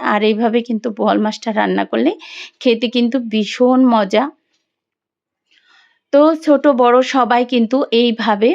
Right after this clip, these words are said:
বোয়াল মাছ রান্না করে দিলে খেতে কিন্তু খুব পছন্দ করে। তো রান্নাটা কিন্তু একদমই শেষ।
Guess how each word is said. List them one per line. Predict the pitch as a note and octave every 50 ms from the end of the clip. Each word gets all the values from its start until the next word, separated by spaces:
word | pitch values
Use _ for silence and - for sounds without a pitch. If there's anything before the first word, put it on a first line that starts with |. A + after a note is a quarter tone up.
| G#4+ F#4
বোয়াল | A#3 A3 A#3 G#3 G#3+ A3
মাছ | A3+ A#3 B3 -
রান্না | - B3 G#3 G3 G3 G#3
করে | G3+ - B3 A#3 A#3
দিলে | G#3 G3 G#3+ G#3 A3 C4
খেতে | C4 - - A3+ G#3 - A3
কিন্তু | G#3+ A#3 A3+ A3+ B3 A#3+
খুব | B3 - C4 G#3+ - -
পছন্দ | G#3+ G#3 G#3 - - A#3 A3+ A#3
করে। | A3+ - G#3+ G3+ G#3 D4 E4 - - - - - - _
তো | - C#4+ C#4+
রান্নাটা | C#4 C4+ A#3+ A#3 A#3+ B3 A#3+ C#4 C4
কিন্তু | - C4 A#3+ B3 A3+ D4 D4+ -
একদমই | - G#3+ G#3 G#3 G3+ A#3 A#3 B3 C4 C4+ C4
শেষ। | - - - A#3 A#3 B3 C4+